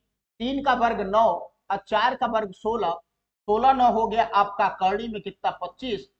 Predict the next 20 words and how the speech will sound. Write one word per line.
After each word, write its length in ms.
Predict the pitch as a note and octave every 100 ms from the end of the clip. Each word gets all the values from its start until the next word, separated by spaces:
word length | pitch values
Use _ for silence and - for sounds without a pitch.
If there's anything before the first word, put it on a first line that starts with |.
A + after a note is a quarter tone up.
| _ F3+
इसका 220 | - G#3+
वर्गमूल 500 | F3 F#3 F#3 A3+ B3+
निकाल 340 | B3 F#3+ F#3+
देंगे 220 | F#3+ G3
कितना 360 | G3 F3+ F#3 G#3+
किलोमीटर 480 | A3 F3+ E3+ E3 E3
आएगा, 300 | D#3 F3 G3 - _ -
पाँच 360 | G3+ A3 B3+ -
किलोमीटर। 640 | F#3 F3 E3 E3+ D#3+ E3 - -
इसका 300 | E3+ - F3+
सही 380 | - F#3 B3 G#3+
जवाब 380 | F3+ E3 E3+ D#3
है 280 | E3+ F3+ - _ -
ऑप्शन 400 | F#3+ G#3+ - C4+
नंबर 260 | A3+ F#3 F3
डी, 400 | F3 F#3 G#3 - _ D#3+
बिल्कुल 460 | F#3 F3+ G#3+ A3 _
करेक्ट 320 | E3+ D#3+ -
आंसर 340 | C#3 C3 C3+
है। 60 | B2+